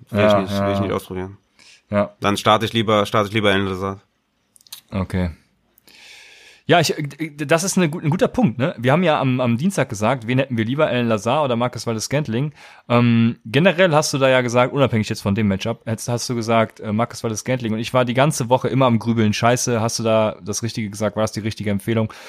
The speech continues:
Speaker 2: Und ich habe Allen Lazard tatsächlich nicht für Marcus Valdes-Scantling gedroppt, weil ich bei Allen Lazard einfach dann doch die größere Upside sehe. Er steht einfach mehr, häufiger auf dem Feld als Allen Lazard. Ähm, und, äh,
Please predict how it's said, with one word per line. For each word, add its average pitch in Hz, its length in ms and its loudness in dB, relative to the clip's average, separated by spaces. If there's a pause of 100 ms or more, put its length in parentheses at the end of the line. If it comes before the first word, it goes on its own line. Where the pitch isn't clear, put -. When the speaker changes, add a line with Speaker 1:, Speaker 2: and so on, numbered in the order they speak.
(280)
Speaker 2:
Und 117 80 2
ich 120 140 2
habe 135 160 4
Allen 135 160 6
Lazard 117 300 4
tatsächlich 110 360 -2
nicht 143 300 4
für 107 240 0
Marcus 107 320 -2
Valdes-Scantling 107 500 -2
gedroppt, 107 400 -2
weil 113 140 2
ich 120 100 -6
bei 110 140 2
Allen 113 180 2
Lazard 107 380 2
einfach 110 420 -2
dann 104 300 0
doch 123 200 2
die - 140 -8
größere 104 400 -2
Upside 98 300 -2
sehe. 107 260 2
Er 101 120 0
steht 131 200 0
einfach 113 260 0
mehr, 107 200 0
häufiger 110 320 2
auf 107 60 -6
dem 104 100 -6
Feld 120 240 0
als 110 160 -2
Allen 110 180 -2
Lazard. 104 400 2 (580)
Ähm, 104 540 4
und, 98 640 0
äh, 95 360 -14